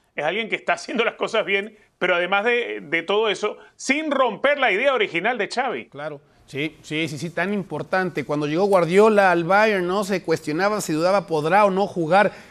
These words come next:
Speaker 2: bajo la idea de Pep Guardiola? Y vaya que lo hizo. Y ahora en la idea de Xavi, bueno, lo interpreta, la entiende, mejor, ya lo decía Richard, que muchos que llevan un buen rato vistiendo esta camiseta. Uno de los que más esperábamos ver en la cancha,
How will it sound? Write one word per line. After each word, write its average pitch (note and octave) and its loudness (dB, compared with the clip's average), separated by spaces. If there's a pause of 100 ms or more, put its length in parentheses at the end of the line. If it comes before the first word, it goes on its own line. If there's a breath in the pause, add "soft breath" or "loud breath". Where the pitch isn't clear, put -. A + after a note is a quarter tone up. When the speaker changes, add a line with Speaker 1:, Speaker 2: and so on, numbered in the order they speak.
Speaker 2:
bajo E3 2
la E3 2
idea F3+ 4
de G#3 2
Pep G#3 -4
Guardiola? F#3 4
Y D3 0
vaya F#3 2
que D3+ -2
lo C3+ 2
hizo. E3+ 0
Y B2+ -4
ahora E3 2
en G3+ 0
la E3 0
idea E3+ 2
de G#3 2
Xavi, G#3 2
bueno, F#3+ 0
lo E3 2
interpreta, F#3 0
la G3 4
entiende, F#3+ 4 (400 loud breath)
mejor, G#3 2
ya E3 2
lo F#3+ 2
decía E3 0
Richard, G3+ 0
que D#3 -6
muchos F3 -4
que C#3 -6
llevan E3 0
un E3+ -2
buen D#3+ 0
rato D#3+ 0 (180 loud breath)
vistiendo E3+ 0
esta E3 -4
camiseta. C3 -4 (220 loud breath)
Uno C#4 6
de E4+ 4
los C#4+ 4
que B3 -2
más C#4+ 4
esperábamos C#4+ 4
ver C4+ 6
en C#4+ 4
la B3+ 2
cancha, A#3+ 2